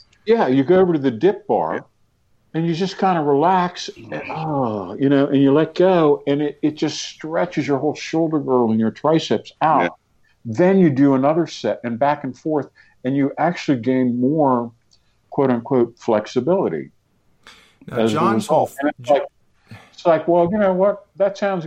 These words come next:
Speaker 1: it, it sounds like something to do between a set if I were a bodybuilder, but I'm
Speaker 3: Well,
Speaker 1: not.
Speaker 3: yeah. Now, John's whole thing is to stretch the, uh, f-, muscle
Speaker 2: Right.
Speaker 3: fascia, the
Speaker 1: Yeah,
Speaker 3: covering
Speaker 1: yeah.
Speaker 3: that,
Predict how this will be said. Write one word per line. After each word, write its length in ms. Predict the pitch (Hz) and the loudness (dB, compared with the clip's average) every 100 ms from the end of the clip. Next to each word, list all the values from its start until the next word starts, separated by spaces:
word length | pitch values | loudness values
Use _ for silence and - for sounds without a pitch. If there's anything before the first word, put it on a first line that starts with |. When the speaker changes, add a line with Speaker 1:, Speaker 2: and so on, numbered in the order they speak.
| 170 202 | -12 -16
Speaker 1:
it, 140 | 208 233 | -14 -12
it 200 | 196 - | -8 -4
sounds 200 | 220 196 | 0 0
like 100 | 196 | 0
something 240 | 214 214 | -2 0
to 60 | 190 | 0
do 180 | 170 170 | 2 0
between 360 | 117 - 123 101 | -2 -6 -4 -4
a 40 | |
set 360 | 98 120 - - | -4 0 0 0
if 140 | 139 147 | 0 2
I 140 | 139 | 2
were 140 | 120 113 | 2 -2
a 40 | |
bodybuilder, 500 | 107 104 95 87 78 | -2 -2 -2 -6 -10
but 60 | 78 | -8
I'm 60 | |
Speaker 3:
Well, 260 | 151 143 127 | -4 -2 -2
Speaker 1:
not. 100 | - | -4
Speaker 3:
yeah. 380 | 139 113 82 95 - | -4 -4 -6 -12 -8
Now, 160 | 131 | -8
John's 380 | 123 170 226 214 | -4 -4 -4 -6
whole 160 | 156 127 | -8 -10
thing 300 | - 123 113 | -8 -8 -8
is 240 | 107 - | -10 -12
to 120 | 101 | -12
stretch 600 | - - - 131 123 - | -12 -12 -8 -6 -6 -8
the, 400 | 123 107 98 98 98 | -8 -10 -10 -14 -12
uh, 220 | 95 87 | -12 -12
f-, 280 | 82 - - | -14 -20 -14
muscle 380 | 123 135 - 104 | -10 -8 -8 -6
Speaker 2:
Right. 160 | 80 | -6
Speaker 3:
fascia, 520 | 135 120 113 - 117 95 | -6 -6 -6 -8 -8 -10
the 420 | 87 98 95 101 _ | -12 -12 -14 -16 _
Speaker 1:
Yeah, 60 | - | -8
Speaker 3:
covering 340 | 156 123 113 | -6 -6 -6
Speaker 1:
yeah. 100 | 101 | -6
Speaker 3:
that, 200 | 95 90 | -6 -14